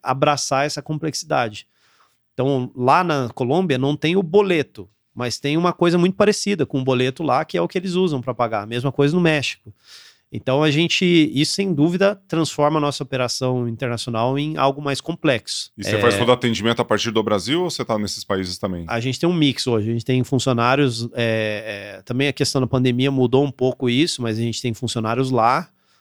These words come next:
Speaker 1: locais, gente daqui que trabalha pra lá, é, com cultura da R D, levando a cultura da R D pra lá. Eu acho que o que tem funcionado legal pra gente é ter esse mix, assim.
Speaker 2: Legal. Eu fico, eu fico vendo os números da R D, né, e vendo o tamanho do mercado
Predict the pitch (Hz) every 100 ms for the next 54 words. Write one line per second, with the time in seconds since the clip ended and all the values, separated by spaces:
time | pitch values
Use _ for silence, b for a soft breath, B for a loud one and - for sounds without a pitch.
0 | _ _ 120 127 - 113 120 151 180 -
1 | 127 131 139 - 131 117 - 131 165 180
2 | 151 123 127 120 120 117 127 110 110 127
3 | 156 175 - - 117 110 - 113 - 113
4 | 123 120 107 113 120 117 113 131 131 113
5 | 120 127 - 110 117 113 110 113 107 107
6 | 107 131 b b b - 117 - 120 123
7 | 139 139 123 127 131 123 127 123 123 117
8 | 123 120 131 151 131 131 - 143 127 127
9 | - 131 113 101 _ 110 113 110 107 135
10 | 196 220 185 113 127 170 165 180 127 -
11 | 104 95 113 127 110 113 131 107 107 101
12 | 98 101 120 110 113 107 92 110 107 -
13 | 98 110 107 107 95 - 113 117 104 95